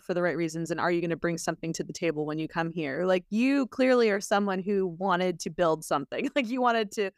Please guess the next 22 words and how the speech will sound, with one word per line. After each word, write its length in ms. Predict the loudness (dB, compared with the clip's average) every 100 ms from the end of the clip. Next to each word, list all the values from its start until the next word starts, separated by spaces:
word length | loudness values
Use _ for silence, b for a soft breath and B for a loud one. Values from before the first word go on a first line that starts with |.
| _ _ _
have 160 | 0 4
the 80 | 4
opportunity 500 | 4 0 -2 -2 0
to 20 |
build 220 | 0 2
business, 400 | 0 -2 -4 -8 _ -8 0
businesses, 520 | 0 0 -2 -2 -2
and 100 | -2
that 140 | 0
was 460 | 0 -2 -4 -10 -10 -4
restricted. 580 | -2 0 -2 -2 -4 -6 _ _ _ -4
And 140 | 0
so 240 | 4 4 4
that 260 | 4 4 4
is 260 | 2 0
something 320 | 0 0 0
notable 540 | -2 -2 -2 -4 -4 -6 _
to, 120 | -2 2
like, 280 | 2 0 -8 _ _ _
it, 160 | 2 4
with, 220 | 4 2
in, 180 | -2